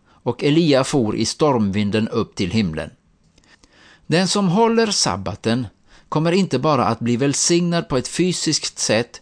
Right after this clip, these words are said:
utan också andligt, eftersom den evige i skapelsen välsignade och avskilde sabbaten för alla människor,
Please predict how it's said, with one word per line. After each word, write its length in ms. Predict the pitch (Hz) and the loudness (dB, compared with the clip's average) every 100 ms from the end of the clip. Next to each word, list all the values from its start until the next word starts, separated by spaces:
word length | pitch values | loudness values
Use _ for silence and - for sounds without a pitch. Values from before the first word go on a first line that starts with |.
| - | -8
utan 280 | 135 151 143 | -2 0 2
också 280 | 113 - | 0 -2
andligt, 760 | - 147 131 107 151 - - - _ _ - | 0 0 0 0 -2 -4 -8 -16 _ _ -6
eftersom 460 | 139 151 139 156 | -4 -2 0 0
den 140 | 151 151 | 0 2
evige 440 | 175 160 107 120 | 2 2 2 0
i 140 | 147 135 | 0 0
skapelsen 760 | - 175 131 - 143 - 147 | 0 0 0 -2 -4 -4 -2
välsignade 680 | 135 135 - 165 117 107 110 | 0 0 0 0 0 0 0
och 240 | 110 - | 0 0
avskilde 640 | 165 156 110 - 147 151 147 | 2 2 0 -2 -2 -2 0
sabbaten 580 | - 147 98 92 95 | 0 0 -2 -4 -6
för 140 | 87 113 | -4 -4
alla 380 | 135 127 101 131 | 0 0 0 0
människor, 640 | 143 98 82 - - | 0 -2 -6 -10 -12